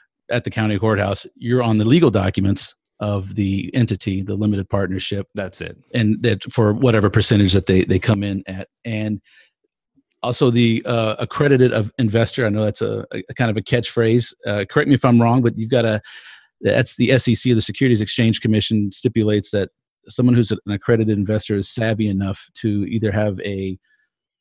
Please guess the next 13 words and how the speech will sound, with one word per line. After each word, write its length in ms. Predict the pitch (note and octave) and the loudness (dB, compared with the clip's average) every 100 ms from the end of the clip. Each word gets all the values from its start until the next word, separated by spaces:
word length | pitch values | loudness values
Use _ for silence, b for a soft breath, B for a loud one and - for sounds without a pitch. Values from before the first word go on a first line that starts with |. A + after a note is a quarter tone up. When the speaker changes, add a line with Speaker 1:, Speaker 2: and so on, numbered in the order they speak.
| - | -12
Speaker 1:
a 100 | F#2+ | -4
net 200 | G#2+ D3 | 0 2
worth 220 | D3 C3+ | 2 2
of 80 | B2 | 4
a 40 | B2 | 4
million 260 | B2 B2 | 4 4
dollars, 320 | A#2 A#2 B2+ A2 | 2 2 2 0
excluding 400 | - B2+ A2+ A2 | -2 0 0 0
their 120 | G2 | 0
homestead, 500 | A2+ G#2+ - G#2 G2+ - _ _ _ | -2 -2 -6 -8 -10 -16 _ _ _
or 340 | A2+ A2 A2+ G#2+ | -4 -2 -2 -4
Speaker 2:
Mm-hmm. 160 | G#2+ C#3+ | -6 -2
Speaker 1:
make, 220 | A2+ G#2 | 0 0